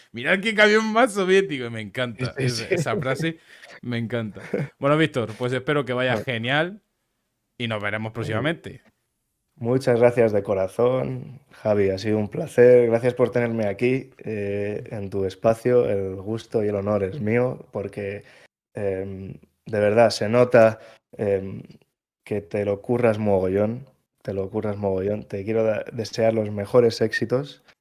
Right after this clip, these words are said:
Speaker 2: de verdad, porque yo, sí, porque cuando estás ahí, em, esforzándote y tal, eh, yo sé que, que vas a tirar pa'lante. Además, te he conocido hoy mejor,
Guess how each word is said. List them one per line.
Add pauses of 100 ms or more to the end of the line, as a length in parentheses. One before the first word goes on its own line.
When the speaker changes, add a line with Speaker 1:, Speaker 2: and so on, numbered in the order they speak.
(380)
Speaker 2:
de
verdad,
porque
yo, (680)
sí,
porque
cuando
estás
ahí, (340)
em, (400)
esforzándote
y
tal, (560)
eh,
yo
sé
que, (120)
que
vas
a
tirar
pa'lante.
Además,
te
he
conocido
hoy
mejor,